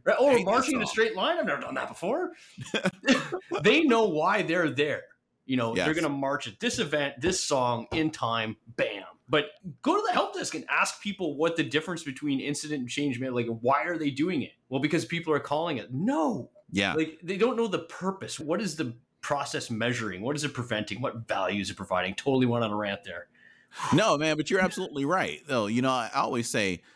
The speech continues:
Speaker 2: when I'm, when I'm building reports for folks, you know, I like to start at the end and work my way back to the beginning,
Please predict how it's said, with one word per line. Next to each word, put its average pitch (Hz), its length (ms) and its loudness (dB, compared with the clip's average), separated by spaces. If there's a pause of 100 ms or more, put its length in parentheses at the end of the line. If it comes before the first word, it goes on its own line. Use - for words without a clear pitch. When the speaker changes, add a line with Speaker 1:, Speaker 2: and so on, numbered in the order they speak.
Speaker 2:
when 107 120 2
I'm, 107 80 4
when 107 180 0
I'm 110 120 4
building 98 280 4
reports 85 360 0
for 85 80 -6
folks, 85 280 -4
you 95 100 -2
know, 92 60 2
I 95 40 2
like 98 160 0
to 92 80 -6
start 90 220 0
at 82 80 -4
the 76 100 -4
end 80 200 -2
and 78 60 -4
work 76 180 -4
my 76 120 0
way 73 140 -2
back 69 220 -4
to - 80 -6
the 69 60 -6
beginning, 73 400 -4